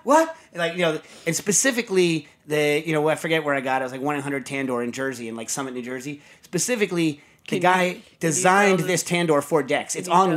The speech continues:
Speaker 1: wheels.
Speaker 2: story of when you called for a Tandor?
Speaker 1: No, no, I will not.
Speaker 2: <laughs>
Speaker 1: I will not. I will not. It's not.
Speaker 2: Come to the
Speaker 1: No.
Speaker 2: bar if you wanna hear the story. <laughs>
Speaker 1: Yeah, come to the bar if you wanna hear the story of,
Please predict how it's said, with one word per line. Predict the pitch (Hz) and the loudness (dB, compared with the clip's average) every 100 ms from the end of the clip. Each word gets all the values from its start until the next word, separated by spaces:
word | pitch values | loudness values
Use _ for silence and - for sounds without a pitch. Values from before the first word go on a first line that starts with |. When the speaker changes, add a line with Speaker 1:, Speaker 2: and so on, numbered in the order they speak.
| 175 | 2
Speaker 1:
wheels. | 127 113 | 0 -4
Speaker 2:
story | - 156 147 151 147 147 | -10 -12 -12 -12 -14 -14
of | 147 | -16
when | 143 143 | -14 -14
you | 139 | -16
called | 147 139 139 | -16 -16 -16
for | 143 | -18
a | |
Tandor? | 139 143 135 135 135 147 _ _ _ _ _ _ - | -18 -18 -18 -18 -20 -20 _ _ _ _ _ _ -2
Speaker 1:
No, | 147 175 180 - _ _ | 0 0 -2 -6 _ _
no, | - 165 | -4 -2
I | 147 135 | 0 -2
will | 135 | -2
not. | 151 135 - | -2 -2 -4
Speaker 2:
<laughs> | - 269 247 - - | -4 -6 -8 -16 -12
Speaker 1:
I | 139 | -4
will | 143 | 0
not. | 156 160 101 - _ - _ - | 0 0 -4 -14 _ -20 _ -16
I | 135 | -8
will | 139 | -4
not. | 156 147 107 - | -2 -2 -6 -16
It's | 113 | -10
not. | 135 143 143 - _ _ _ | -4 -4 -4 -8 _ _ _
Speaker 2:
Come | 214 220 | -10 -8
to | 226 | -6
the | 170 | -4
Speaker 1:
No. | |
Speaker 2:
bar | 190 185 180 | -2 -2 -4
if | 180 | -8
you | 175 | -12
wanna | 175 180 | -10 -8
hear | 175 | -10
the | 156 | -10
story. | 170 180 165 160 - | -12 -10 -8 -10 -10
<laughs> | |
Speaker 1:
Yeah, | 220 170 143 | 0 2 2
come | 185 | 2
to | 202 | 2
the | 185 | 4
bar | 170 165 | 4 4
if | 151 | 2
you | 160 | 0
wanna | 160 156 | 2 2
hear | 156 | 2
the | 151 | 0
story | 143 156 147 143 | -2 0 2 2
of, | 131 120 | 0 -4